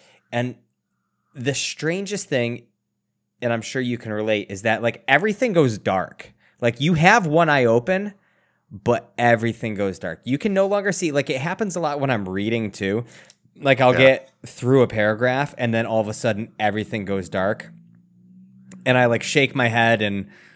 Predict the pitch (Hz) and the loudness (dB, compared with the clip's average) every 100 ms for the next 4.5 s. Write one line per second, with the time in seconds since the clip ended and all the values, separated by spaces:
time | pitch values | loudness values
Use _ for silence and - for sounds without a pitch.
0 | _ _ - 117 120 120 - 131 120 - | _ _ -4 -2 0 -2 2 2 2 0
1 | 123 120 143 143 - 110 113 107 - - | 2 2 0 -4 -8 -6 -2 -4 -4 -6
2 | 113 123 120 101 104 101 - 101 95 - | -4 -4 -6 -6 -6 -8 -4 -4 -4 -4
3 | 120 104 104 107 117 151 98 113 127 - | -2 0 -2 -2 -2 -2 -2 -2 -2 2
4 | 117 127 160 117 | 2 4 4 2